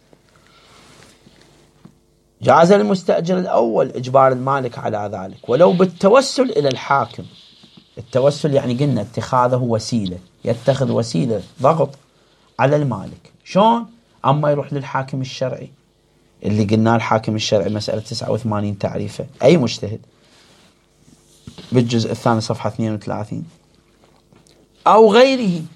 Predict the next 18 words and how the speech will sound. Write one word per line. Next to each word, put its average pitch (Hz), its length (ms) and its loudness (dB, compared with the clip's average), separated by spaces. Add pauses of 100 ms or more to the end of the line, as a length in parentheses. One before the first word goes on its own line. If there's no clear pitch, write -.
(240)
مو 175 180 2
إلا 262 140 2
الحاكم 233 400 -2
الشرعي، 185 300 -4
حتى 185 280 -2
الحاكم 240 420 0
الظالم 202 400 -2
بالمحاكم 170 600 -6
يروح 110 160 -8
يشتكي 139 340 -6
عليه، - 280 -4 (880)
عنده 120 240 4
عقد، 170 320 2
يقدم 117 380 -4
العقد 131 380 -4
على 123 240 -4
ال-، 160 280 -6
المالك. 147 580 -4